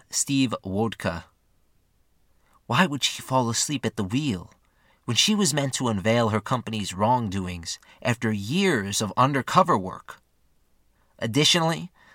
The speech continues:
the supposed folder containing evidence of impropriety was never recovered from the crash site. The union brought in their own private investigator,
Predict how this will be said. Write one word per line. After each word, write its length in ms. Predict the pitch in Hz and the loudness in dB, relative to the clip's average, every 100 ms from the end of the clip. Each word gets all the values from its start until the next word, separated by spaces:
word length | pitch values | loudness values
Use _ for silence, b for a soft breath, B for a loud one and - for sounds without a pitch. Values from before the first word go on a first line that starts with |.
| b | b
the 80 | - | 0
supposed 680 | 131 156 143 185 196 180 147 | 2 2 2 4 4 2 -4
folder 500 | - 160 151 127 123 | 0 2 4 2 0
containing 680 | - 117 - 131 123 117 - | -2 -6 -4 -4 -2 -4 0
evidence 480 | 135 143 147 147 - | 2 2 0 0 -2
of 120 | 104 | -2
impropriety 1040 | - 135 143 135 - 127 120 131 123 127 - b b b - | -4 -4 -2 -4 2 6 8 6 2 -2 -4 b b b -4
was 200 | 101 101 | 0 2
never 360 | 101 117 120 | 4 4 4
recovered 720 | 107 104 - - 131 98 92 | 2 -2 2 4 4 2 -8
from 200 | - 95 | -8 -6
the 120 | 92 92 | -6 -8
crash 560 | - - 127 135 - | -6 0 0 0 -4
site. 480 | - - 123 - - _ _ _ _ _ _ _ _ _ _ _ _ _ _ | -6 -8 -12 -16 -20 _ _ _ _ _ _ _ _ _ _ _ _ _ _
The 160 | 127 | 2
union 640 | 131 131 220 247 165 143 151 | 2 4 2 4 2 0 2
brought 300 | 147 147 147 | 8 8 8
in 160 | 143 | 2
their 240 | 135 131 123 | 4 4 6
own 340 | 127 123 131 | 4 4 0
private 500 | - - 120 123 120 | 2 6 6 6 2
investigator, 1000 | 120 113 110 113 - 104 104 104 104 107 | 0 0 0 0 -2 -4 -4 -2 -2 -6